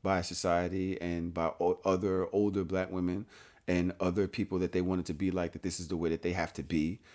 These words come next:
and they aren't doing the work, and they don't feel like because you don't live like this or you don't l-, live like Kim Kardashian or drive this certain type of car that your opinion is valid or your experiences are valid.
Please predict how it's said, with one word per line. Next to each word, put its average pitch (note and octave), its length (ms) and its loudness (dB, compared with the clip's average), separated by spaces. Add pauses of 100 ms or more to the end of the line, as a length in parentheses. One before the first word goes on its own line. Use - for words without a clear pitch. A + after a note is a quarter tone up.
(240)
and G2 240 2
they G#2+ 120 4
aren't F#2 340 2
doing F2+ 180 -2
the E2 60 0
work, E2 360 -2
and D#2+ 100 -2
they F#2 80 2
don't F#2+ 180 0
feel F#2+ 200 0
like E2+ 220 0
because E2 460 0
you G#2 80 0
don't E2+ 300 0 (1040)
live G#2 360 6
like F#2 280 4
this F#2+ 400 6
or E2 80 0
you F#2+ 160 0
don't F2+ 340 0 (100)
l-, F2+ 120 -6 (220)
live G2+ 280 6
like F#2 200 2
Kim G#2 120 0
Kardashian F2 880 2
or E2+ 120 -2
drive F#2 360 4
this G2 140 -4
certain F#2 180 -2
type F2+ 160 -2
of - 80 -12
car F#2+ 400 2 (280)
that F2+ 100 2
your G#2 240 8
opinion G2+ 420 2
is D#2+ 140 0
valid F2+ 360 4
or E2+ 140 2
your F#2 180 4
experiences F#2+ 640 0
are E2 100 2
valid. E2+ 480 2